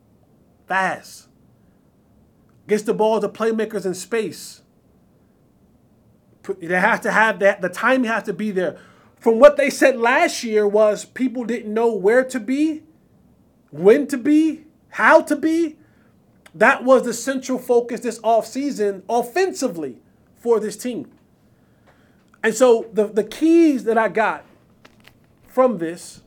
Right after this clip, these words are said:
from these quarterbacks, offensive coordinators that are running, have ran the West Coast offense. Key number one is being able to count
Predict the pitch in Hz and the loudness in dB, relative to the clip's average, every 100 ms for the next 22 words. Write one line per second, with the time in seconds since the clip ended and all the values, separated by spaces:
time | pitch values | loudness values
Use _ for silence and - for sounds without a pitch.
0 | - _ _ _ 220 214 196 220 180 202 | -20 _ _ _ -8 -6 -6 -6 -8 -14
1 | - - _ _ _ _ _ _ _ - | -20 -20 _ _ _ _ _ _ _ -2
2 | 208 202 180 180 175 - 165 165 175 160 | -2 0 0 0 -2 -6 -4 -4 -10 -16
3 | - 180 160 160 156 156 151 147 - _ | -10 -6 -6 -8 -4 -2 0 0 -4 _
4 | _ _ _ _ 131 180 190 175 170 151 | _ _ _ _ -6 -2 0 -2 -6 -10
5 | - 175 185 147 156 170 170 170 160 _ | -8 -4 -4 -4 -4 -4 -4 -6 -10 _
6 | _ _ _ _ - 151 165 160 - 156 | _ _ _ _ -10 -4 -2 -4 -8 -12
7 | 147 127 117 - _ _ _ _ _ _ | -10 -10 -12 -16 _ _ _ _ _ _
8 | _ _ _ _ _ _ _ _ _ _ | _ _ _ _ _ _ _ _ _ _
9 | _ - 262 233 214 190 165 160 190 190 | _ -6 -4 -2 -2 -2 -2 -4 -8 -14
10 | _ _ _ _ 170 147 139 - - _ | _ _ _ _ -10 -10 -12 -20 -20 _
11 | _ _ _ _ _ _ _ _ _ _ | _ _ _ _ _ _ _ _ _ _
12 | _ _ 131 214 233 226 220 220 220 220 | _ _ -8 -6 -6 -4 -2 -2 -4 -6
13 | 220 - - 208 202 | -10 -16 -8 -4 -4